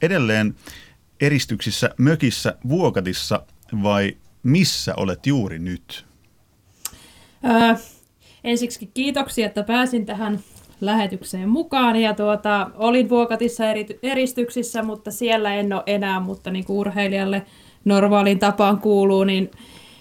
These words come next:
Speaker 2: aika lailla se elämä menee eristyksissä ja edelleen sitä jatketaan, että pyritään välttämään kaikin keinoin, että ei tulisi nyt mitään pöpöjä tähän,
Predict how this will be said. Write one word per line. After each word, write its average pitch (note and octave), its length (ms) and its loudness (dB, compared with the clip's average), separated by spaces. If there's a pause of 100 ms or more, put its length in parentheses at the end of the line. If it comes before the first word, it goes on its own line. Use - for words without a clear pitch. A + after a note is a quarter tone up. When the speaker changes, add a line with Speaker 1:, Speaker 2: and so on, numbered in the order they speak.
(100)
Speaker 2:
aika G3+ 320 2 (200)
lailla G#3 300 4
se G3+ 160 0
elämä G#3 340 4
menee G3+ 480 4
eristyksissä F#3 800 -4
ja F#3 220 2 (100)
edelleen F#3 420 0
sitä F#3 260 -2
jatketaan, F#3 680 -2
että F3+ 200 -4
pyritään F#3 500 -2
välttämään F#3+ 500 -4 (240)
kaikin A3+ 360 4
keinoin, G#3 480 4
että G3 280 -2 (140)
ei G3 140 0
tulisi G3 340 -2
nyt F#3+ 100 -6
mitään F#3 320 -2
pöpöjä F#3+ 360 -4
tähän, F#3+ 340 -2